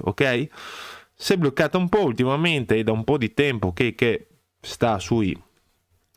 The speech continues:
quaranta dollari circa, siamo circa da due mesi, ok?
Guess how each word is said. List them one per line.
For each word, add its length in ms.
quaranta 440
dollari 340
circa, 480
siamo 400
circa 380
da 80
due 160
mesi, 320
ok? 360